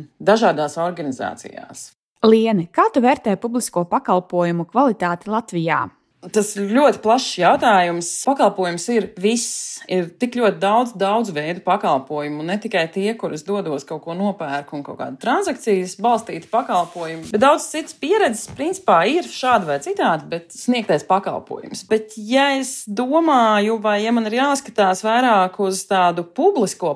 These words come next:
Speaker 1: pakalpojumu kvalitāti, tad, eh, man šķiet, ka lietas mainās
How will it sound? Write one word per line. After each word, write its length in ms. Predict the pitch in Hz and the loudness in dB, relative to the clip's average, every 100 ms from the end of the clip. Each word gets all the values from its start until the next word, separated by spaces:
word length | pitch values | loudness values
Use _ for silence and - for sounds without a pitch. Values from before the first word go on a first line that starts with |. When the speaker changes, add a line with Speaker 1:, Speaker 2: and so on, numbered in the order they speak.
| 160 | 0
Speaker 1:
pakalpojumu 640 | 175 170 123 143 139 143 | 0 0 -2 -4 -8 -8
kvalitāti, 640 | - 180 180 - 156 - - _ _ | -4 -2 -2 -4 -8 -10 -16 _ _
tad, 640 | 240 233 226 226 220 196 214 | 2 4 4 2 0 0 2
eh, 320 | 220 220 214 | 4 4 2
man 360 | 220 214 320 302 | 0 0 2 0
šķiet, 640 | - - 311 370 285 - - | -4 -6 -4 -2 -4 -8 0
ka 160 | 233 214 208 196 196 | 2 4 4 2 2
lietas 300 | 233 302 285 226 | 2 0 -2 0
mainās 600 | 220 359 226 117 - | 2 2 0 -2 -6